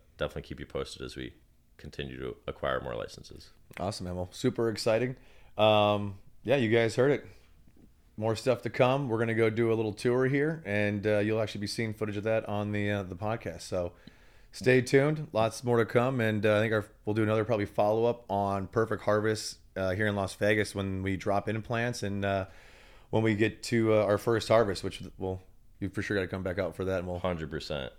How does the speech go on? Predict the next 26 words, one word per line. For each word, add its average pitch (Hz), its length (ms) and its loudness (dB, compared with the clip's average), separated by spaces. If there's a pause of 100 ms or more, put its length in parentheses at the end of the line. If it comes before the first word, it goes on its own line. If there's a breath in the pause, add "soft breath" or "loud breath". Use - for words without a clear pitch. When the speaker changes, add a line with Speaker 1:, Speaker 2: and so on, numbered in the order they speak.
Speaker 2:
we'll 76 120 -2
Speaker 1:
And 90 60 -2
Speaker 2:
burn 113 80 8
Speaker 1:
rem-, 107 100 2
Speaker 2:
that 101 180 2
one 101 140 -2
down. 101 280 0
Speaker 1:
if 87 160 -6
you 95 60 -6
guys 98 220 4
wanna 101 160 0
find 98 240 2
us 85 100 -4
on 87 80 -2
Instagram, 85 500 -2
we're 78 120 -2
Vlasic 80 480 -2
Labs 82 560 0
and 71 180 -10
Vlasic 71 380 -2
Extracts, 92 840 0
and 73 140 -6
then 69 200 -6 (440 soft breath)
Mama 85 280 0
J 80 580 0
underscore 73 540 -6